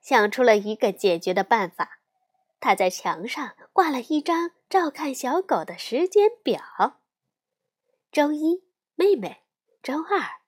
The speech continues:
哥哥；周三，妹妹；周四，哥哥；周五，妹妹；周六，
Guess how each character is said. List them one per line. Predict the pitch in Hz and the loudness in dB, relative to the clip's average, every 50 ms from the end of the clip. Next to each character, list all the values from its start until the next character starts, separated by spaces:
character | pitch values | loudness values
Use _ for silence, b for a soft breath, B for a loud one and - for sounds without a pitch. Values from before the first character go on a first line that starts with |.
| _ _ _ - | _ _ _ -4
哥 | - 233 262 302 359 403 | -2 0 0 0 0 -2
哥； | 392 - - - - - _ _ _ _ _ _ _ - | -4 -4 -6 -6 -6 -8 _ _ _ _ _ _ _ -2
周 | - 202 202 208 | 0 2 2 2
三， | - - 254 262 269 _ _ _ _ _ | 2 0 -2 -2 -2 _ _ _ _ _
妹 | - 349 440 415 | 2 4 4 4
妹； | 254 196 180 - _ _ _ _ _ _ _ _ | 2 -2 -12 -16 _ _ _ _ _ _ _ _
周 | - - 359 392 | -2 0 2 2
四， | 392 - - 427 415 370 285 - _ _ - | 2 4 6 8 8 8 6 2 _ _ -2
哥 | - 220 226 262 294 311 - | 2 2 4 4 2 -2 -6
哥； | - - 180 135 110 _ _ _ _ _ _ _ - | -6 -6 -6 -6 -8 _ _ _ _ _ _ _ 0
周 | - 220 208 208 | 4 4 4 4
五， | 214 208 180 156 156 175 180 _ _ _ | 4 0 -2 0 -2 -4 -6 _ _ _
妹 | - 254 359 392 381 302 240 208 | 0 2 2 2 0 -6 -10 -10
妹； | - 185 156 - - _ _ _ _ _ _ | -8 -8 -8 -8 -12 _ _ _ _ _ _
周 | - 370 370 381 | 0 2 4 6
六， | 392 427 415 403 370 330 302 | 6 8 6 6 4 2 -2